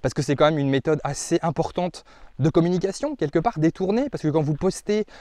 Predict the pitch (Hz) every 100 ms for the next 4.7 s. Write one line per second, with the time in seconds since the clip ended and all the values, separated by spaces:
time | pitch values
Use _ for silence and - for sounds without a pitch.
0 | - 123 127 143 170 - 165 151 - 175
1 | 143 170 143 147 135 127 127 226 240 -
2 | 185 185 226 - 180 - 180 - - 127
3 | 131 175 165 151 156 156 - 143 117 -
4 | 147 143 196 175 - 226 156